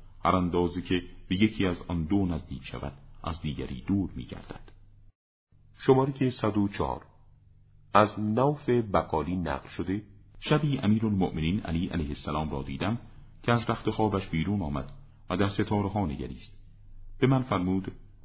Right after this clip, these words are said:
Speaker 1: یا نوف، خوابی یا بیدار؟ عرض کردم: بیدارم. حضرت فرمود:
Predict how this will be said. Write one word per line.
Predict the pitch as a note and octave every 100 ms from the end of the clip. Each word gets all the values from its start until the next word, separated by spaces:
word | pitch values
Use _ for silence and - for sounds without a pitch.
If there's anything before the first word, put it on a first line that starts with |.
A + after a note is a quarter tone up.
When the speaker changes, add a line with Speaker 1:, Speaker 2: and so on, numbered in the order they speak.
| -
Speaker 1:
یا | - D#2 C2+
نوف، | D2 C#2+ - - - - - - - - - - -
خوابی | - F2+ E2 D2
یا | C2+
بیدار؟ | C2+ C#2 C2+ B1+ C#2+ - - - - - - - - - - - -
عرض | C3 C#3 -
کردم: | A2 A2+ A#2+ A#2 -
بیدارم. | G2 F#2 A2+ A2 C2+ B1+ - - - - - - - - - - - -
حضرت | E2 C#2
فرمود: | C#2 D#2+ D#2+ G2+ A2+